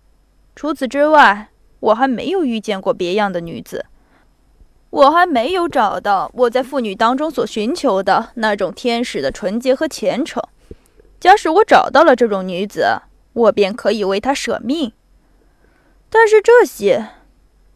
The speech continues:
他做了轻视的手势。“你相信我，假使我还珍重我的生命，那只是因为我还希望遇到这种圣人。他会使我复生、涤清我、提高我。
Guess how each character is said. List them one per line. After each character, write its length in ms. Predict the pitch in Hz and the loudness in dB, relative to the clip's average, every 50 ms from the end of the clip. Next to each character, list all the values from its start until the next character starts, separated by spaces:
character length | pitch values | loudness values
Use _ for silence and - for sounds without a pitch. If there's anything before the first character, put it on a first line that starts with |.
| _ _ _ _ _ _ _ _ _ _ | _ _ _ _ _ _ _ _ _ _
他 160 | - 302 269 | 0 0 0
做 240 | 262 - 302 285 269 | 0 0 0 0 0
了 100 | 226 220 | 0 -2
轻 240 | 214 - 294 302 330 | -4 -8 -10 -10 -10
视 240 | 339 - - 339 311 | -10 -10 -8 -6 -6
的 100 | 240 226 | -6 -6
手 320 | 214 - 220 196 180 180 | -6 -4 -4 -4 -4 -6
势。 300 | 190 - - - 202 - _ _ _ _ _ _ _ _ _ _ _ _ _ _ _ _ _ _ _ _ _ _ _ - | -8 -10 -10 -12 -12 -12 _ _ _ _ _ _ _ _ _ _ _ _ _ _ _ _ _ _ _ _ _ _ _ -2
“你 120 | 285 285 | -2 -2
相 280 | 302 - 381 392 466 480 | 2 2 4 2 2 2
信 200 | - 285 262 226 | 0 -2 -2 -2
我， 260 | 190 - - - - _ _ _ _ _ _ _ _ _ | -2 -6 -10 -12 -12 _ _ _ _ _ _ _ _ _
假 180 | - - 330 381 | 2 6 6 6
使 140 | 392 - 403 | 6 6 6
我 160 | 392 359 - | 6 6 6
还 140 | - - 214 | 6 4 2
珍 260 | 226 294 302 320 370 | 2 2 0 0 0
重 200 | 359 403 349 254 | 0 0 0 0
我 120 | 196 190 160 | 0 0 0
的 80 | 180 | -2
生 280 | 196 - 269 254 277 330 | -2 -2 -2 -2 -2 -2
命， 280 | 349 330 247 - 220 - _ _ _ _ _ _ _ _ | -4 -4 -6 -8 -10 -16 _ _ _ _ _ _ _ _
那 200 | 277 254 247 240 | 2 2 2 2
只 140 | - 247 240 | 0 -4 -4
是 120 | - 262 | -4 -2
因 240 | 233 254 277 294 285 | -2 0 0 2 4
为 340 | 269 226 208 214 220 220 220 _ | 6 6 6 6 4 0 -6 _
我 240 | - 240 240 220 233 | 2 4 6 6 6
还 140 | 240 233 | 6 4
希 220 | 240 - - 262 262 | 2 2 -2 -2 0
望 160 | 262 262 269 | 2 2 2
遇 220 | 269 311 330 311 | 0 -2 -2 -2
到 160 | 254 247 220 208 | 0 0 0 2
这 160 | 196 214 208 | 2 2 0
种 120 | - 196 | 0 -4
圣 240 | 196 - 220 196 185 | -6 -6 -6 -4 -4
人。 220 | 170 151 - 214 - _ _ _ _ _ _ _ _ _ _ _ _ _ _ | -4 -4 -6 -8 -14 _ _ _ _ _ _ _ _ _ _ _ _ _ _
他 180 | - 254 220 220 | 4 6 6 6
会 140 | - 226 208 | 4 0 -4
使 160 | - - 202 | -4 -4 -2
我 160 | 202 202 185 | 0 0 0
复 240 | - - - 190 196 | 0 -2 -6 -6 -6
生、 340 | - - 233 233 254 294 - _ _ _ _ _ _ - | -4 -2 -2 -2 -2 -2 -6 _ _ _ _ _ _ -6
涤 180 | 226 220 240 | -4 -4 -4
清 340 | 262 - - - 330 370 392 339 | -6 -6 -8 -10 -10 -8 -6 -4
我、 200 | - - - _ _ _ _ _ | -4 -4 -6 _ _ _ _ _
提 240 | - - - 226 214 | -16 -12 -10 -10 -6
高 240 | 226 - 294 311 349 | -2 0 0 2 2
我。 320 | 370 339 247 - - - | 0 0 -2 -4 -8 -12